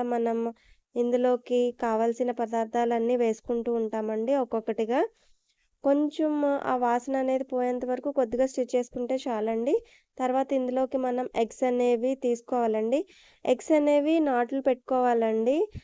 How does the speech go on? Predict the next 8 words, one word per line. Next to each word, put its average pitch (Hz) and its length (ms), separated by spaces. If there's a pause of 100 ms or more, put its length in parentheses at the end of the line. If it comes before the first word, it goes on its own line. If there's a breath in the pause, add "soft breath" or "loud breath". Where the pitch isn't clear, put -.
(140 loud breath)
నాట్లు 247 300
పెట్టుకోకపోతే 262 920
చాలా 240 400
వరకు 247 400 (220)
ఎగ్స్ 220 260
అనేవి 247 380
పేలుతూ 226 500
వస్తున్నాయి. 233 640